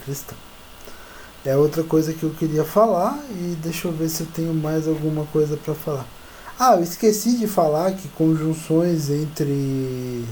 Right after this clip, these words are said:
entre Júpiter e Saturno são relativamente comuns, porque, é, existe uma sincronia nas órbitas entre Júpiter e Saturno, de dois pra três.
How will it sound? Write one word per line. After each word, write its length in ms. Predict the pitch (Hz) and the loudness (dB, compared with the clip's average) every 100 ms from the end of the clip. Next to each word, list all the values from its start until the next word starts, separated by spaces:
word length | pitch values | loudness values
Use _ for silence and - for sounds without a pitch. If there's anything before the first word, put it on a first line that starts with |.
| 117 - - - - - - - - - | -12 -16 -20 -18 -18 -16 -16 -18 -20 -12
entre 360 | 143 147 147 151 | -4 -2 -2 -2
Júpiter 400 | 143 156 156 151 | 2 0 0 0
e 80 | 151 | 0
Saturno 520 | 156 147 151 156 151 | 0 0 2 0 0
são 260 | 143 170 170 | 2 4 4
relativamente 960 | 160 165 156 - 156 147 147 147 - - | 4 4 2 0 2 2 0 -2 -6 -6
comuns, 600 | - 147 143 156 190 165 - - - - - - - - | -2 0 2 2 4 2 0 -12 -20 -20 -20 -20 -18 -2
porque, 1400 | 147 143 - 156 156 156 151 147 147 143 143 139 135 - | 0 0 -2 2 4 6 6 6 8 8 8 6 2 -4
é, 320 | 131 135 139 123 | -4 -2 0 0
existe 640 | 139 135 139 165 165 - 160 | -2 -2 -2 -2 -4 0 2
uma 880 | 160 151 151 143 139 135 135 131 - - - - | 4 2 0 0 0 0 -2 -4 -8 -16 -18 -10
sincronia 1200 | - - 190 202 202 190 180 165 156 175 214 196 | -6 2 4 2 4 4 6 4 4 4 4 4
nas 280 | 160 147 135 | 2 0 2
órbitas 720 | 151 160 156 147 - 143 135 | 4 4 0 -4 0 0 2
entre 360 | 143 143 143 139 | -2 -4 -4 -4
Júpiter 480 | 139 143 139 - 139 | -2 -2 -4 -6 -4
e 80 | 143 | -4
Saturno, 580 | 196 196 170 175 202 | -4 -2 0 0 0
de 140 | 156 139 | -2 -2
dois 240 | 139 139 | 2 2
pra 180 | - 165 | 2 -4
três. 540 | 160 151 202 - - | -2 -4 -4 -6 -8